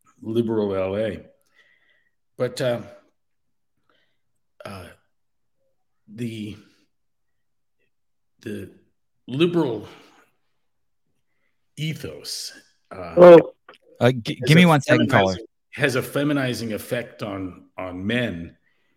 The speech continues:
Speaker 1: and the women, it makes them unhappy. And so I got to listen to a lot of, uh,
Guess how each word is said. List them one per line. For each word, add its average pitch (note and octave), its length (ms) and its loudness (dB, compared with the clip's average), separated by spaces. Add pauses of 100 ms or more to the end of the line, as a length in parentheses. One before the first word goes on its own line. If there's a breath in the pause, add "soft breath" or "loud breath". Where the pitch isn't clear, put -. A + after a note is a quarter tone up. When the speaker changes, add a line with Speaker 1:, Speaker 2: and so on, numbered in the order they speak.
(160)
Speaker 1:
and G#2 140 -10
the G#2+ 40 -10
women, A#2+ 400 -4
it A#2 180 -10
makes C3+ 220 -6
them C3+ 160 -8
unhappy. A2+ 600 -10 (1400)
And G2+ 120 -14
so B2 120 -4
I C3 80 0
got C3+ 200 -4
to B2 80 -12
listen A#2 440 -8
to G#2+ 280 -10
a - 20 -10
lot G#2+ 300 -6
of, F#2+ 180 -10
uh, F2 200 -14